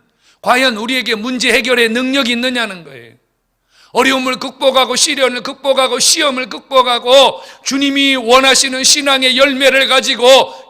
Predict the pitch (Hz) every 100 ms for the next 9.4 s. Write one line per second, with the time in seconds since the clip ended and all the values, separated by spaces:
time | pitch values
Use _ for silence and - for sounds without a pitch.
0 | 175 185 247 254 247 - - 254 247 254
1 | 220 214 262 226 226 233 - 262 277 247
2 | - 254 269 247 254 - 233 226 254 -
3 | 214 220 185 160 143 139 _ _ _ _
4 | _ _ _ _ _ _ _ _ _ _
5 | _ _ _ _ _ _ - 135 120 165
6 | 202 175 135 131 127 123 _ _ _ _
7 | _ _ _ _ _ - - - 233 233
8 | 214 208 - 175 170 165 170 175 165 -
9 | - 165 139